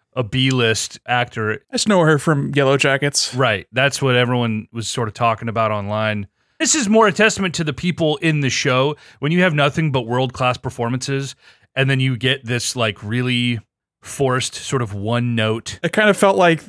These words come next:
Speaker 2: someone just sort of wandered on set <laughs> and they let her do the lines. <laughs>
Speaker 1: And after how awesome, like, we haven't had a lot of characters. Obviously, we had the bottle episode with, with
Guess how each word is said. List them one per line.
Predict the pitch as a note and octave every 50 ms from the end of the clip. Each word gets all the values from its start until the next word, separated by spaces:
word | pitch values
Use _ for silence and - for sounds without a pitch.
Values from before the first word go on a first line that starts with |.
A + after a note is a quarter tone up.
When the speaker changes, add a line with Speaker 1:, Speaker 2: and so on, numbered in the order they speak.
| - -
Speaker 2:
someone | F3 - A3 G3+ F#3+ F#3+ F#3+ F3+
just | F3+ E3+ -
sort | G#3 F#3+
of | E3+ C#3
wandered | D3 D#3+ D#3+ E3+ E3+ F3 D#3+
on | D#3+ D#3 C#3+
set | - - - F3 D#3+ D#3+ - - E3+ -
<laughs> | - - -
and | - F#3+ -
they | F3+ G3 F#3
let | E3+ F3 F3+ C#3+
her | - E3+ F3 F3+ E3+ - - F3+
do | G3+ F#3+
the | D#3+ F#3 E3
lines. | D#3+ E3 D#3+ - - G#3+ - - - - - -
<laughs> | F#3 - - G#3+ F#3 - - -
Speaker 1:
And | G3 B3+
after | C4+ D4 D4+ - E4 D4+
how | A#3+ B3+ D4 D4 C#4+ B3+ G3 - - - - _ _ _ _ _ -
awesome, | D#3 E3 E3+ E3+ - - A3+ G#3+ G#3 G#3
like, | G#3 G#3 -
we | F#3 A#3
haven't | B3 C#4 D4 D4 A#3
had | G#3 A#3
a | A3
lot | G#3+ G3
of | E3 -
characters. | - F#3 F3 - - A2+ G#2+
Obviously, | B2 D3+ E3+ F#3 G3 - G3
we | F#3+ F3
had | E3+ D3+
the | C#3+
bottle | A#2 C#3+ D3 D#3+ D#3+ D#3
episode | D3 B2+ C3+ - D3+ C3
with, | B2 A2 - -
with | C3+ B2+ A#2 - _